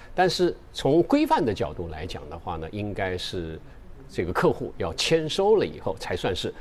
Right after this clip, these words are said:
送到了客户的手中啊。那么接下来就问了，像刚才讲的那些操作，到底存在什么问题？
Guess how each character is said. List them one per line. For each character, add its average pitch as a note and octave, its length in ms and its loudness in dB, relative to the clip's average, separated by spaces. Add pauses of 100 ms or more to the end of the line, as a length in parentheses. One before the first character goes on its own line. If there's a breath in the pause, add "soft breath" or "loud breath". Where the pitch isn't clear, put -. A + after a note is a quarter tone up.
(140 loud breath)
送 A#2+ 260 6
到 G2+ 100 4
了 E2 80 0
客 F#2 220 0
户 - 140 -6
的 D#2+ 180 -6
手 - 260 -8
中 G2+ 280 0
啊。 G2+ 160 -2 (440 loud breath)
那 F#3 80 2
么 G#3+ 80 6
接 A3 200 6
下 F#3+ 100 8
来 C3+ 100 8
就 A2+ 160 4
问 A2 180 4
了， - 100 -10 (680 loud breath)
像 G#3+ 160 4
刚 - 160 6
才 B3 100 4
讲 F#2 220 2
的 G#2 80 2
那 C3 80 2
些 D3+ 160 0
操 G3 300 0
作， - 240 -4 (360)
到 G3 160 8
底 F2+ 160 0 (120)
存 - 180 -2
在 G#2+ 140 2
什 F#2 100 -4
么 F2+ 80 0
问 C3 220 2
题？ - 160 -10